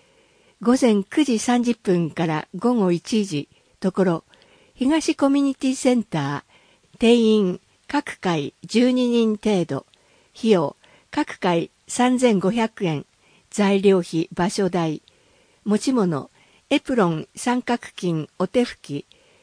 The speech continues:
筆記用具、容器。申し込み期限、開催日の二日前。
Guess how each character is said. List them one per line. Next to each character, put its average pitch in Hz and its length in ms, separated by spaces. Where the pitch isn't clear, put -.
筆 226 180
記 262 260
用 240 200
具、 151 240
容 226 320
器。 - 340
申 262 160
し - 120
込 294 100
み 269 100
期 247 160
限、 165 300
開 294 200
催 294 280
日 196 140
の 185 140
二 - 340
日 233 140
前。 190 340